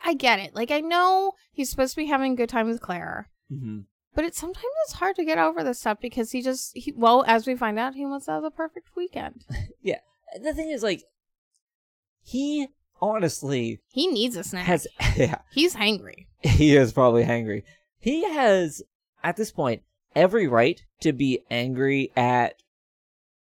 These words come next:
Speaker 2: the world in general for the way this trip is going, and specifically at the hotel. Like, he does have reasons to be mad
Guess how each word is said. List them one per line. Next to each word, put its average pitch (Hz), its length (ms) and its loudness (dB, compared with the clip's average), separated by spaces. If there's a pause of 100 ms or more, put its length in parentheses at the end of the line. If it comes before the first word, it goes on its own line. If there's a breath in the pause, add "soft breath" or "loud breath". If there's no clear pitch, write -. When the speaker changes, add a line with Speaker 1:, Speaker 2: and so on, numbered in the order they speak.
(340)
Speaker 2:
the 170 300 6
world 185 540 4
in 160 200 2
general 131 540 4
for 147 160 2
the 131 80 4
way 131 240 6
this 117 220 0
trip - 260 -4
is 160 80 -4
going, 165 460 -2
and 139 180 -4
specifically 190 800 -2
at 156 100 0
the 151 80 -2
hotel. 127 400 0
Like, - 240 -2
he 190 100 -6
does 196 340 2
have 165 260 2
reasons 127 580 -4
to 127 60 -14
be 120 120 -6
mad 117 380 2